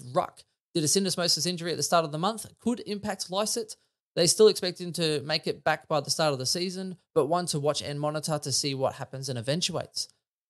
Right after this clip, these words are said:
Ollie Wines, five hundred and eighty K mid, coming off pretty significant knee injury, uh, surgery, sorry, back in, uh, full training in the next week or so. So he hadn't done any footy training, but building before round one now.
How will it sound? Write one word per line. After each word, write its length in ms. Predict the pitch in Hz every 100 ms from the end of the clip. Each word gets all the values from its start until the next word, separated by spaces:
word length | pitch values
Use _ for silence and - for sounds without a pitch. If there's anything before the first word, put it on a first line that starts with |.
| _
Ollie 220 | 185 196
Wines, 580 | 156 151 185 202 123 -
five 300 | - 170 170
hundred 280 | 160 160 156
and 80 | -
eighty 240 | 165 -
K 240 | 156 165 156
mid, 340 | 147 185 147
coming 240 | - 190 190
off 160 | 196
pretty 180 | 233 262
significant 440 | - 208 208 208
knee 120 | 180 220
injury, 600 | - 220 196 196 196 - _ -
uh, 160 | 180
surgery, 420 | 170 202 214 214 170
sorry, 220 | 190 190
back 320 | 185 190 - _ _ _ _ _ _ _
in, 420 | 190 185 185 185
uh, 160 | 143 160
full 220 | - 262
training 380 | - 202 226 202
in 60 | 170
the 60 |
next 260 | 175 180 156
week 220 | 175 196
or 80 | 196
so. 260 | - 131
So 200 | 120 160
he 160 | 156 156
hadn't 260 | 151 214 269
done 140 | 190
any 180 | 190 214
footy 320 | - 190 180
training, 560 | - 175 170 165 147 135
but 240 | 156 156
building 360 | 170 190 185 180
before 340 | 165 143 160
round 240 | 151 147 135
one 300 | 143 135 135
now. 320 | 131 107